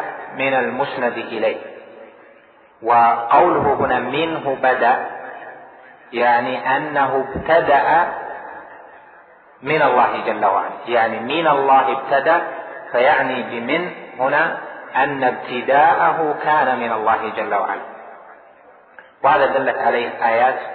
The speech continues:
كثيرة كقوله: "قل نزله روح القدس من ربك بالحق"، وكقوله: "تنزيل من حكيم حميد"، وغير ذلك كما سيأتي بيان. قوله "بدأ" هكذا بلا همز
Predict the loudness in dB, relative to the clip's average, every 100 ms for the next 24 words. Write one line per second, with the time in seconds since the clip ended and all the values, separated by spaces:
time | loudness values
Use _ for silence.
0 | -14 -16 -18 -6 -6 -2 2 2 2 -8
1 | -12 -16 -16 -12 -6 0 0 0 -2 -6
2 | -6 -6 -4 -6 -4 -2 0 -2 -2 -2
3 | -2 -6 -6 -6 -6 -8 -8 -6 -2 -2
4 | 0 -2 -2 -8 -6 -6 -6 0 0 -2
5 | -10 -14 -16 -18 -20 -18 -2 2 2 2
6 | -2 0 0 -2 -6 -8 -10 -6 -6 -6
7 | -8 -10 -10 -8 -8 -8 -10 -8 -6 -4
8 | 2 4 4 -2 -12 -14 -8 -2 -2 2
9 | 0 0 -4 -4 -4 -2 -2 -2 -8 -12
10 | -12 -18 -18 -2 2 2 -2 -10 -14 -16
11 | -18 -12 2 4 4 2 2 0 0 -6
12 | 2 2 4 2 0 -4 -10 -12 -14 -18
13 | -18 -14 0 0 2 2 2 0 0 0
14 | 2 -2 -2